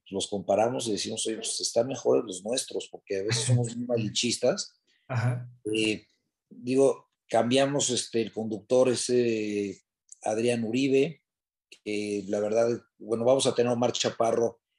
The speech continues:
Speaker 1: en, en el estreno ahorita el, el domingo,
Speaker 2: Sí.
Speaker 1: porque, pues, no dijimos, estaría padre como que el cambio de,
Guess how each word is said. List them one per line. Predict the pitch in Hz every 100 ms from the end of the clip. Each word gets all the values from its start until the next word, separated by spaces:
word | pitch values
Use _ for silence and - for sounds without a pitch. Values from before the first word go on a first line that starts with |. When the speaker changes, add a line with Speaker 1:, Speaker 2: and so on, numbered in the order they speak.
| _ -
Speaker 1:
en, | 101 101 95 -
en | 101 101
el | 101 98
estreno | 90 - 110 110
ahorita | 107 110 - 110 104
el, | 95 90 -
el | 90 95
domingo, | 101 117 127 117 131 - _ _ _ _
Speaker 2:
Sí. | - 104
Speaker 1:
porque, | - - 101 101 98 98 95 104 _ _ _ _ -
pues, | 107 - _
no | - 123
dijimos, | 123 127 123 -
estaría | 120 123 123
padre | 123 120 120
como | - 107 98
que | -
el | 101
cambio | 113 110 110 117
de, | 107 101 92